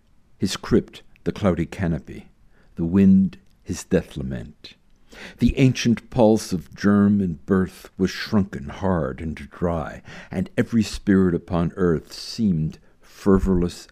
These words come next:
as I. At once a voice arose among the bleak twigs overhead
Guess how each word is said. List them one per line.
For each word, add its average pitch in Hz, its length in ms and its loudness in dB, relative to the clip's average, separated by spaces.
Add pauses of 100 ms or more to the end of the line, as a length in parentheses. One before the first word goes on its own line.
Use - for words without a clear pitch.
as - 160 -4
I. 65 400 -14 (1500)
At - 200 0
once 127 380 2 (180)
a 113 80 2
voice 120 400 4
arose 80 600 -4
among 104 340 4
the 95 120 -2
bleak 110 380 -2
twigs 90 500 0
overhead 90 720 -2